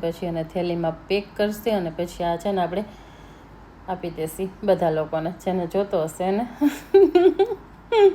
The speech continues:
તો અત્યારે જો કાજલે મસ્ત સિંગ વીણવાનું શરૂ કરી દીધું છે. અહીંયા આવી ગયા છે ભાઈ મદદ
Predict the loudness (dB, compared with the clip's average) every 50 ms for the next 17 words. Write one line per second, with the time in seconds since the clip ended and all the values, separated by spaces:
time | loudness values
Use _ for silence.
0 | 2 -6 -20 -20 -20 -20 -20 -20 -20 -20 -20 -20 -20 -20 -20 -20 -20 -20 -20 -16
1 | -8 -4 -4 -2 0 2 0 2 2 2 2 2 2 2 2 2 2 2 0 0
2 | 0 -2 -2 -2 -2 -6 -6 -4 -4 -4 -2 -2 0 0 2 2 2 0 -2 -6
3 | -20 -12 -4 0 2 4 4 4 4 4 2 2 0 0 2 2 4 4 4 2
4 | 2 2 0 -2 -4 -2 0 0 2 2 2 2 0 0 -4 -14 -20 -20 -20 -20
5 | -20 -20 -20 -20 -20 -12 -8 -6 -6 -4 -4 -4 -6 -6 -6 -6 -6 -6 -6 -6
6 | -8 -6 -4 -2 -2 -2 -2 -2 -4 -2 -2 -4 -4